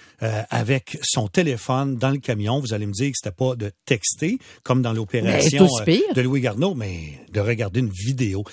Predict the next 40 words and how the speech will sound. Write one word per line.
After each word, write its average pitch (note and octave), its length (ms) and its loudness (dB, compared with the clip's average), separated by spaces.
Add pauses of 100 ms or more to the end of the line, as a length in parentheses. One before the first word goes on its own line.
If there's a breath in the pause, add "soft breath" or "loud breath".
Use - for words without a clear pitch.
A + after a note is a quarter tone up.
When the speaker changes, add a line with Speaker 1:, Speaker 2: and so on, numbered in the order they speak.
(280 loud breath)
Speaker 2:
C'est C#3+ 80 -6
incroyable. A#2 400 -8
Speaker 1:
C'est, G#3 200 -2
euh, F3+ 180 -10 (200)
moi, F#3 240 2
ce - 100 2
qui - 120 -2
me C3+ 100 0
désole C3+ 380 4
là-dedans, D3 420 0 (920)
évidemment E3+ 340 4
Speaker 2:
Donc, A3 80 2
la G3 80 4
personne D3 280 -2
est C3 60 -2
morte, C#3+ 320 -8
là. - 60 -20 (260)
Speaker 1:
Oui, C#3+ 280 4
la, F#2 140 -8
la G#2 100 -4
personne C3+ 320 0
est B2 80 0
morte, D#3 200 0
mais A2 60 -8
il G2+ 60 -4
y G#2 40 -2
en A2 140 2
a C#3 60 4
plusieurs A#2 420 -2
cas. C#3 200 2
Helen A#2 280 0
Waters, A#2 460 0
il A#2+ 140 -2
y G#2+ 40 -4
en G#2 120 -4
a G#2+ 40 -2
eu G#2 180 -2
d'autres. C#3 440 0
Euh, F#2+ 240 -6 (440 loud breath)
euh, A#2 160 0